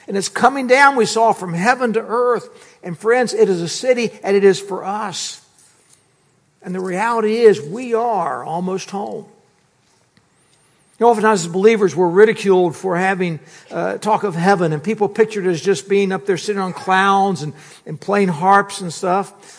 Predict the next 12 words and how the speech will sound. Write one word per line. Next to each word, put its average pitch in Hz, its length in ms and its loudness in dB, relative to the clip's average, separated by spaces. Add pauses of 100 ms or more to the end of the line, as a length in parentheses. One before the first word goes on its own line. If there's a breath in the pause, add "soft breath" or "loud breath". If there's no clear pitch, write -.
(560 loud breath)
Now, 202 80 -2
we're 214 120 4
gonna 214 80 2
see 233 160 4
in 214 40 6
the 208 80 2
weeks 202 240 4
ahead 202 240 2
that's 196 240 -4
not 190 180 -4
the 165 60 -10
case. 165 600 -8